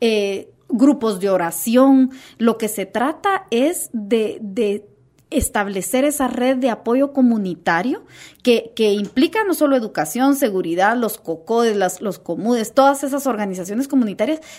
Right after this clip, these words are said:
pero la iglesia como luz y sal dentro de las comunidades, la iglesia puede dar un acompañamiento a esas familias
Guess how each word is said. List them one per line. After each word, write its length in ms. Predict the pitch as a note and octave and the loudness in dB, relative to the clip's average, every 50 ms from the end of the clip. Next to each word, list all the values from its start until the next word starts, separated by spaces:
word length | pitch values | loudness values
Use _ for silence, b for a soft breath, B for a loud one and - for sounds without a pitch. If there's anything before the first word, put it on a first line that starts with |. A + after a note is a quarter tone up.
| B B _ | B B _
pero 240 | C4 A#3 A3+ G#3+ G#3 | 2 2 2 0 0
la 220 | G3+ F#3+ F3 F3 | 0 0 -2 -2
iglesia 800 | F3 F#3+ F#3+ F#3 G3+ A3 A#3+ D#4+ A4+ D5+ D5+ - - - G#3 F#3+ | -4 -6 -6 -6 -4 -2 -2 0 0 -2 -2 -4 -4 -4 -6 -6
como 340 | - - - G#3+ G#3+ G3 F#3 | -8 -4 -2 -2 0 0 0
luz 380 | F#3+ G#3+ A#3+ F4+ A#4 - - - | 0 2 4 4 4 2 0 -4
y 80 | A3 | -4
sal 480 | - - - D4+ G4+ C5+ B4+ F#4+ C4+ G3 | -6 -2 0 0 0 2 2 0 -2 -2
dentro 320 | F#3+ G3+ G3 F#3 - G#3 | -2 -4 -4 -4 -4 -4
de 60 | G3 F#3 | -2 -2
las 180 | F#3 F#3 - | -2 -4 -6
comunidades, 600 | - G3 F#3 F#3 F3+ F3+ F3+ G#3 D4 G#4+ A#4 F#4 | -8 -8 -6 -6 -6 -6 -4 -2 -2 -2 -2 -4
la 160 | C#4 A#3+ G3+ | -4 -4 -4
iglesia 480 | F3+ F3+ F3+ F#3 G3+ A#3 A#3 D#4 D#4 D#4 | -6 -6 -6 -6 -6 -4 -2 -4 -4 -2
puede 200 | - D#4+ D#4 D4+ | 0 0 0 0
dar 160 | D4+ D4 D4 | 0 0 0
un 100 | D#4 D#4 D#4 | 2 2 0
acompañamiento 1040 | D#4 D#4 - C4 A3+ G#3 - G3+ G3 G3 F#3+ F3 F3+ F#3 F#3+ A3 B3+ C#4 C4+ - C#4+ | 0 -2 -4 -4 -4 -2 -4 -4 -4 -4 -8 -8 -8 -8 -4 -2 -2 -2 -2 -2 -2
a 60 | C4 | -2
esas 280 | C4+ - C#4 C4+ - - | -2 -4 -8 -10 -10 -10
familias 680 | - F3+ F3+ F3+ G3 G#3 B3 C#4+ E4+ F#4+ F#4+ - | -10 -10 -8 -8 -8 -8 -6 -6 -6 -8 -10 -12